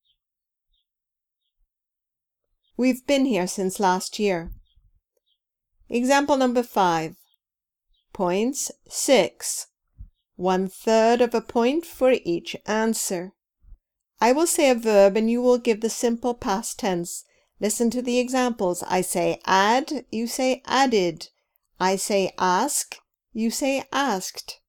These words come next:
Now you go on in the same way. Believe. Believed.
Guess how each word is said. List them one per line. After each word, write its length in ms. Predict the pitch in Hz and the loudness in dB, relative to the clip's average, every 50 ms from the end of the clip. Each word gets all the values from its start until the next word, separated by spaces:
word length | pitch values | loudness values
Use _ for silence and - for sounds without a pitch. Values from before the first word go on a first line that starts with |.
| _ _ _ _ _ _ _ _ _ _ _ _ _ _ _ _ - | _ _ _ _ _ _ _ _ _ _ _ _ _ _ _ _ -10
Now 180 | - 175 175 175 | -8 -4 -2 -2
you 180 | 185 196 208 | 0 -2 0
go 220 | 202 - 247 247 254 | 4 4 6 6 8
on 200 | 262 262 254 262 | 6 6 4 4
in 120 | 269 269 | 2 0
the 140 | 285 285 - - | 0 -2 0 0
same 220 | 247 226 226 226 220 | 2 2 2 2 2
way. 440 | 196 180 175 160 156 175 185 190 _ _ _ _ _ _ _ - | 0 0 0 0 -2 -4 -8 -10 _ _ _ _ _ _ _ -14
Believe. 680 | 190 185 226 254 269 277 277 269 220 196 175 170 160 170 190 180 _ _ _ _ _ _ _ _ _ _ _ _ _ _ _ _ _ _ _ _ _ _ _ _ _ _ _ _ _ _ _ _ _ _ _ _ _ _ _ _ _ _ _ | -8 -2 0 0 2 2 2 4 4 4 2 0 -2 -6 -12 -16 _ _ _ _ _ _ _ _ _ _ _ _ _ _ _ _ _ _ _ _ _ _ _ _ _ _ _ _ _ _ _ _ _ _ _ _ _ _ _ _ _ _ _
Believed. 560 | - 208 220 226 240 240 233 208 185 180 170 | -2 0 2 2 2 2 2 2 0 -2 -2